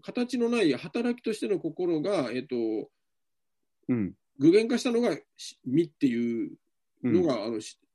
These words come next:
Speaker 1: で、そういう意味で、だから働きのない、えっと、あの、具体的な形のない働きもないし、
Speaker 2: うん。
Speaker 1: だから働きのない形もないから、もう心身一如でね、か-、
Speaker 2: うん。
Speaker 1: 働いたら必ず形っていうのができるから、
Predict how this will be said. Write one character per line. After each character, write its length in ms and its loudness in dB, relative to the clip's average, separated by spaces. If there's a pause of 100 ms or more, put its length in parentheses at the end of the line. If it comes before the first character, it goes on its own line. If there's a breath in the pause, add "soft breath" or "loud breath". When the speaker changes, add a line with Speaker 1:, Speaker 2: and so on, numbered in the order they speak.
(120)
Speaker 1:
で、 120 -2
そ 120 2
う 40 2
い 40 2
う 20 2
意 20 2 (100)
味 40 6
で、 100 4
だ 80 -6
か 60 -4
ら 60 -8
働 360 0
き 120 -8
の 140 4
な 160 0
い、 220 2
え 60 6
っ 60 0
と、 80 -4 (500 soft breath)
あ 140 -14
の、 160 -8 (560)
具 160 2
体 200 6
的 160 2
な 80 0
形 400 0
の 80 -2
な 80 -2
い 20 -2
働 320 0
き 80 -6
も 100 0
な 140 0
い 140 0
し、 400 0 (140)
Speaker 2:
う 60 -4
ん。 180 -2 (120)
Speaker 1:
だ 60 -2
か 20 -
ら 60 0
働 300 2
き 80 -2
の 100 2
な 80 2
い 40 0
形 320 -2
も 80 2
な 140 2
い 80 0
か 100 -4
ら、 140 2
も 100 0
う 40 -2
心 220 0
身 260 0
一 200 -4
如 240 0 (240)
で 100 -8
ね、 80 -6
か-、 160 -20
Speaker 2:
う 80 -4
ん。 100 0
Speaker 1:
働 320 0
い 40 -2
た 80 0
ら 60 -2
必 140 -6 (200)
ず 80 0
形 400 -8
っ 80 -14
て 80 -2
い 20 0
う 40 -2
の 60 -6
が 40 -10
で 140 -6
き 120 0
る 80 2
か 120 -10
ら、 300 -12